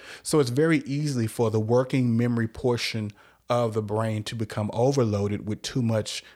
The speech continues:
uh, visual stimulus or, uh, or auditory stimulus. So, you know, you can, in, in other words, in, from, from a multimedia standpoint, when you have,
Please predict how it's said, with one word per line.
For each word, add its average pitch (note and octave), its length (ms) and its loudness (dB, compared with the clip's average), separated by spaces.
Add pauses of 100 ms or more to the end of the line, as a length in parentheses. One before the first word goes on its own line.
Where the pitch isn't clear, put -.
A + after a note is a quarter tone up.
(140)
uh, A2 200 -2
visual A#2+ 420 -2
stimulus A#2 680 0 (300)
or, G#2+ 580 0 (260)
uh, G2+ 440 -2
or G#2 340 -4
auditory A2+ 540 0
stimulus. F#2 600 -8 (280)
So, G#2+ 580 0 (100)
you B2 100 0
know, G#2 240 0
you A2 220 0
can, - 180 -6
in, B2 100 -2
in C3+ 140 -2
other C#3+ 180 2
words, A#2 260 0
in, A2 140 -4
from, A2+ 420 -6
from G#2 200 -8
a G#2+ 140 0
multimedia A2+ 460 -2
standpoint, G2+ 600 -6 (360)
when B2 320 0
you A2+ 200 -4
have, G#2+ 520 -4